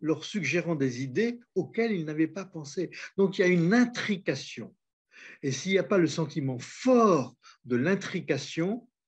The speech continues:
on ne peut rien construire de solide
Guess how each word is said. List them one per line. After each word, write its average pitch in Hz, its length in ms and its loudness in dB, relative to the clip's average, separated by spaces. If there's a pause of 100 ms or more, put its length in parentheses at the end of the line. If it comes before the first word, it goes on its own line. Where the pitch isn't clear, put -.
(640)
on 165 100 -8
ne 139 60 -10
peut 175 80 -8
rien 202 380 -4
construire 135 540 -6
de 113 100 -4
solide 135 520 -4